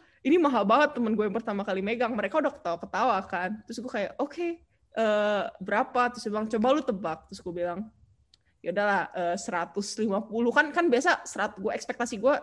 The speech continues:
ya mungkin kalau kita makan mahal dikit ya seratus dua puluh lah gitu. Udah, dan seratus dua puluh aja udah di atas range gue buat empat orang gitu loh. Kita kayak, kayaknya ini paling satu lima puluh, satu tujuh puluh buat, buat kita berempat gitu. Terus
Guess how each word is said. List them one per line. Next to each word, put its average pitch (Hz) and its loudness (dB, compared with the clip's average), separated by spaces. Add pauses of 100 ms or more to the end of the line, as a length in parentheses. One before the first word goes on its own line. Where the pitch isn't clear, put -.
ya 185 -2
mungkin 233 -6
kalau 196 -2
kita 196 -8
makan 196 -2
mahal 196 -2
dikit 180 -4
ya 202 -10
seratus 170 -8
dua 180 -4
puluh 202 0
lah 190 0
gitu. 165 -8
Udah, 190 2
dan 220 6
seratus 233 2
dua 233 4
puluh 233 4
aja 320 2
udah 285 2
di 208 4
atas 202 -4
range 202 -4
gue 208 0
buat 202 -2
empat 190 -4
orang 208 2
gitu 175 -4
loh. 175 -2 (720)
Kita 233 -2
kayak, 226 2 (500)
kayaknya 240 0
ini - -12
paling 330 2
satu 277 -4
lima 202 0
puluh, 208 -4
satu 202 0
tujuh 202 -2
puluh 202 -2
buat, 190 2 (880)
buat 208 0
kita 196 -2
berempat 196 0
gitu. 185 -2 (560)
Terus - -2